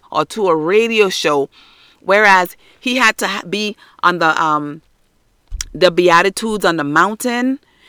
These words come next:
He, that's where he had to be, where he was able to reach and speak to thousands of people at a time.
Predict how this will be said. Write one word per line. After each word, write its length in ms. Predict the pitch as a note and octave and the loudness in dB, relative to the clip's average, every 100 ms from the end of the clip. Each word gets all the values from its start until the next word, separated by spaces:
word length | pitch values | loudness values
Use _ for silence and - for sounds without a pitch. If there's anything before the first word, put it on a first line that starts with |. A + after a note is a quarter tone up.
| _ | _
He, 160 | - - | -8 -2
that's 260 | F3+ - | -2 0
where 140 | G#3+ G#3 | -2 -2
he 180 | A3 | -4
had 240 | G#3 F3+ F3 | -2 -2 -2
to 80 | F3+ | -6
be, 180 | F#3+ F#3+ | -6 -4
where 140 | F#3 | -6
he 120 | F3+ | -6
was 200 | E3+ D#3+ | -4 -2
able 220 | F3 F3 | 0 0
to 140 | F3 C#3+ | 2 0
reach 520 | C3+ F#3+ G3+ - - _ _ _ - | -4 -10 -10 -12 -12 _ _ _ -6
and 160 | D#3+ | -4
speak 300 | D3+ - G3+ | -6 -10 -8
to 120 | - E3 | -4 -4
thousands 520 | E3 E3 F#3+ G#3 G#3 | 0 2 0 -2 -4
of 140 | G3 | -6
people 320 | - G#3 G#3+ | -8 -10 -4
at 100 | F#3+ | -2
a 60 | F#3 | -2
time. 560 | - G#3 F#3 G#3 C4 | -4 -2 -2 -2 -8